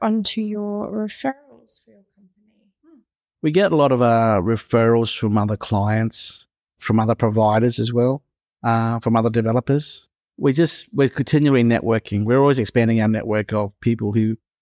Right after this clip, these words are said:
Speaker 2: who wanna come into the S D A market or, or, or become more efficient in, in, in their, their line of work in S D A. And, uh, we believe in helping out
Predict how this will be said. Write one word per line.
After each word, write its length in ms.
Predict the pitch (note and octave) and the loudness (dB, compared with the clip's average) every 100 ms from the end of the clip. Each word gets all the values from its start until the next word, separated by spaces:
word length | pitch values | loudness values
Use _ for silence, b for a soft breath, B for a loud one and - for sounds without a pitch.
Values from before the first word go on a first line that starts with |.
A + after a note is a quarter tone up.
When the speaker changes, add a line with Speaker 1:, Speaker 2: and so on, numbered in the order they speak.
| - | -2
Speaker 2:
who 80 | |
wanna 220 | A2+ B2 A2+ | 2 2 2
come 240 | - A#2 | 0 0
into 160 | A#2 A2+ | 2 2
the 80 | |
S 100 | G#2 | 0
D 160 | - A2+ | 0 0
A 140 | G#2+ | 0
market 360 | G2+ G2+ G#2 G#2 | 0 -2 -4 -4
or, 260 | G2+ G2 - _ _ _ | -6 -6 -10 _ _ _
or, 220 | A2 A2 | -2 -2
or 200 | A#2 A2 | 0 -2
become 320 | G#2 G#2+ A#2+ A2+ | -2 -2 0 2
more 140 | A#2 | 2
efficient 460 | G#2+ C3 A#2+ G#2 G#2+ | 2 0 0 0 0
in, 100 | A2+ | 0
in, 240 | A#2 A2 | 0 0
in 200 | A2+ G#2+ | 0 0
their, 360 | A2 A2+ G#2+ A2 _ _ _ | 2 0 0 -4 _ _ _
their 100 | B2 | 0
line 160 | A#2 A2 | 2 2
of 120 | G#2 | 0
work 260 | G#2+ A#2+ A#2+ | 0 0 0
in 80 | G#2 | -4
S 120 | - | -4
D 160 | G#2+ | -4
A. 240 | G2 G2 G#2 _ _ _ - | -4 -6 -10 _ _ _ -2
And, 320 | A#2+ A#2 A#2 | 0 2 2
uh, 340 | A#2 A#2 A#2+ A#2 | 2 2 0 0
we 100 | B2+ | 0
believe 300 | A#2 B2 A#2 | 2 2 2
in 80 | |
helping 240 | A#2+ A#2+ A#2+ | 2 2 2
out 160 | A#2 | 0